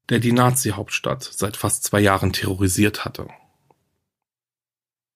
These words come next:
Neben dem Geständnis von Paul Ogorzow wollte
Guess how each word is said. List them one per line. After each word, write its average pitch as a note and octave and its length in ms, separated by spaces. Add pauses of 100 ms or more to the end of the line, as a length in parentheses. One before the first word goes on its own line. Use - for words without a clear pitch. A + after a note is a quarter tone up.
(600)
Neben D3 240
dem E3 160
Geständnis A#2 560
von G#2 440
Paul - 220
Ogorzow G#2+ 720
wollte C3+ 680